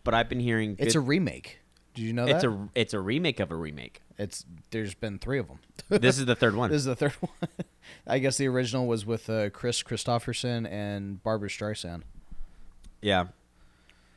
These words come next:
Speaker 1: And then, like, I, I didn't know. I, I had no idea. I don't listen to really country music or country movies.
Speaker 2: It wasn't really country.
Speaker 1: Really?
Speaker 2: Yeah, it was, it was like that, more of, like, a country rock.
Speaker 1: Okay.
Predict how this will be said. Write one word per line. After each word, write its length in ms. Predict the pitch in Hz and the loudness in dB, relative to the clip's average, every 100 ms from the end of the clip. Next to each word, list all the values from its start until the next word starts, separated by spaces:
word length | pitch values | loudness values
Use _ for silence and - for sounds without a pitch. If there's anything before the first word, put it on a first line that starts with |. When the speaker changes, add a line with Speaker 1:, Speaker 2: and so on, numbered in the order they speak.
| - | -4
Speaker 1:
And 140 | 113 | 0
then, 140 | 110 107 | 2 2
like, 240 | 104 101 | 2 2
I, 240 | - 110 107 | 2 0 2
I 100 | - | 4
didn't 140 | 160 160 | 4 4
know. 140 | 160 | 4
I, 220 | - 120 - | 4 0 0
I 40 | 110 | -2
had 80 | 110 | 2
no 100 | 98 | 2
idea. 160 | 92 | 2
I 40 | 98 | 2
don't 140 | 107 | 0
listen 220 | 90 - | -4 -8
to 40 | 76 | -10
really 120 | 80 | -10
country 300 | - 82 - | -10 -10 -8
music 300 | 82 76 80 - - | -8 -8 -10 -12 -12
or 80 | 85 | -12
country 320 | 82 92 87 | -8 -8 -6
movies. 140 | 85 170 | 0 4
Speaker 2:
It 80 | 175 | 6
wasn't 480 | 151 185 214 190 - | 8 6 4 -2 -2
really 680 | 180 196 202 202 175 143 - - | 2 4 4 0 0 -2 -4 -10
country. 560 | - 139 202 131 87 80 - _ _ _ _ _ - - | -4 -2 0 0 -2 -6 -18 _ _ _ _ _ -20 -10
Speaker 1:
Really? 400 | 87 98 87 69 | -4 -2 -4 -2
Speaker 2:
Yeah, 300 | 135 165 123 | 4 6 6
it 140 | 110 131 | 6 2
was, 180 | 135 | 0
it 140 | 139 147 | 0 2
was 200 | 143 127 | 2 2
like 200 | 143 139 | 0 2
that, 340 | 147 127 110 - _ _ _ _ _ - - - - - - - - - - | 4 4 2 -2 _ _ _ _ _ -20 -20 -20 -18 -18 -18 -20 -20 -20 -8
more 200 | 160 180 | 0 2
of, 80 | 170 | 2
like, 160 | 175 147 | 0 -2
a 40 | |
country 360 | 123 143 - 127 | -4 -4 -4 -6
rock. 420 | 104 95 - - - - - _ - - | -6 -6 -8 -12 -10 -12 -12 _ -4 2
Speaker 1:
Okay. 300 | 165 110 | 4 4